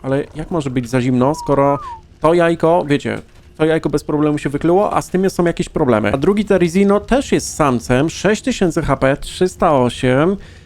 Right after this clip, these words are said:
tysiąc dwieście, pięćset dwadzieścia pięć, trzynaście tysięcy. No powiedziałbym, że bardzo, bardzo podobny,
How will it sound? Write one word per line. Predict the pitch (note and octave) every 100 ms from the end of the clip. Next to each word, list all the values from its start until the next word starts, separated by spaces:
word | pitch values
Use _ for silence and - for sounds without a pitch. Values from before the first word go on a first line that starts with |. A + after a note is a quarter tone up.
| - -
tysiąc | E3 F3 C#3
dwieście, | B2 D3 - F3
pięćset | D#3 D3 C#3+
dwadzieścia | A#2 C3+ B2 - C3
pięć, | C#3 D3 D3
trzynaście | - C#3 C3+ -
tysięcy. | - B2+ C3 A#2+ D3 D#3+ - -
No | C#3+
powiedziałbym, | F#3+ G3 G3+ G3 G3+
że | F#3 F3+ F3 F3 F3
bardzo, | C3+ C#3+ D3+ D#3 D#3+ D3
bardzo | C#3+ C#3+ D3
podobny, | - C3+ C3+ C3 C3+ C3+ C3+